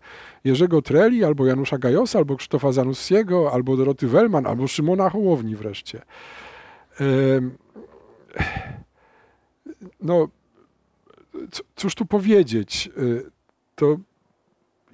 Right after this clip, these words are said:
mnie się zawsze wydawało, że to, to nie jest tak w Kościele, że dzielimy się na tych rozpoznawalnych i ty-, i tych nierozpoznawalnych, tak? Czyli na starszyznę i czerń. To w innej organizacji taki podział był, proszę państwa, a nie w naszej.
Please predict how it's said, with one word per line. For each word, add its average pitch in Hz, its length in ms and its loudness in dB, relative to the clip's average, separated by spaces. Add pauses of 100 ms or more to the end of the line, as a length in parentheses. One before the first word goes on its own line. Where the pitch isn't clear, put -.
(140)
mnie 170 140 -2
się 202 100 2
zawsze 190 280 2
wydawało, 175 520 4
że 165 120 -6
to, 170 140 -6
to - 180 -6
nie 214 80 -2
jest 302 140 -4
tak 220 140 0
w - 60 -12
Kościele, 151 480 2
że 139 120 -2
dzielimy 147 380 0
się 156 140 -2
na 143 180 2
tych 143 180 -4
rozpoznawalnych 143 1040 0
i 143 80 -6
ty-, - 300 -8
i 143 100 -6
tych 147 200 -6
nierozpoznawalnych, 120 1120 -2
tak? 143 280 -8
Czyli 135 180 -10
na 135 100 -6
starszyznę 147 640 0
i 139 80 0
czerń. 117 380 -2 (480)
To 143 100 0
w 175 100 0
innej 302 180 4
organizacji 139 640 2
taki 131 220 -4
podział 117 360 -2
był, 113 160 -6
proszę 127 260 -10
państwa, 120 440 -6
a 123 80 -6
nie 165 160 -2
w 208 100 -4
naszej. 127 440 0